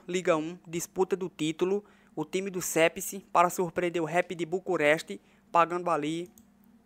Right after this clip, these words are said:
quatro ponto vinte. Uma ótima zebra, são equipes praticamente do mesmo nível. A fase do time do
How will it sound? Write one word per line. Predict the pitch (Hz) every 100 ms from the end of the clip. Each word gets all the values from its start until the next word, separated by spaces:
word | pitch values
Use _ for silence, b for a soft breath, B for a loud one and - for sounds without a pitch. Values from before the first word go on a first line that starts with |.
| _ _
quatro | 156 156 -
ponto | - 170 170 175
vinte. | 160 147 135 131 _
Uma | 151 156
ótima | 143 147 175 160
zebra, | 160 170 190 202 b b b
são | - 165
equipes | 165 - 160 165
praticamente | - 165 165 - 160 147 -
do | 170
mesmo | 156 151 165
nível. | 165 175 180 202 214 b b b
A | 175
fase | 180 185 185 185
do | 175
time | - 180
do | 175 185 180